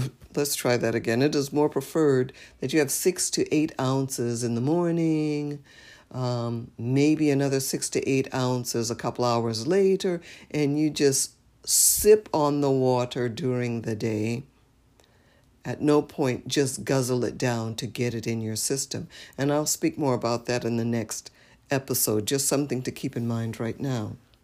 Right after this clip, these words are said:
The next phase is the appropriation cycle. That cycle runs from twelve noon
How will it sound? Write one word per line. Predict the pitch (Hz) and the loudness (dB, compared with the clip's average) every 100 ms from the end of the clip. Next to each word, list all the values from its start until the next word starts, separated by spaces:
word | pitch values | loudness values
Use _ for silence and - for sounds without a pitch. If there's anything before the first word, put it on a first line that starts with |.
| _ _ _ _ _ _ - - - - | _ _ _ _ _ _ -20 -20 -20 0
The | 175 | 2
next | 208 233 - | 4 4 0
phase | - 151 139 139 | 2 4 4 2
is | - 139 131 | 0 0 0
the | 143 143 | -2 0
appropriation | 131 - 160 160 151 139 135 135 139 - 117 107 - _ _ _ - | 0 2 0 2 0 4 4 4 0 -4 -4 -6 -10 _ _ _ -4
cycle. | - 131 117 - 104 107 - _ _ - _ - - _ | 0 2 0 -2 -4 -4 -12 _ _ -20 _ -20 -20 _
That | 165 170 | -2 2
cycle | 190 170 151 | 2 2 0
runs | 139 135 135 | 2 2 0
from | - 120 123 | -2 -4 -6
twelve | - 175 175 160 143 | -4 0 2 0 0
noon | 151 151 147 151 | 2 2 2 0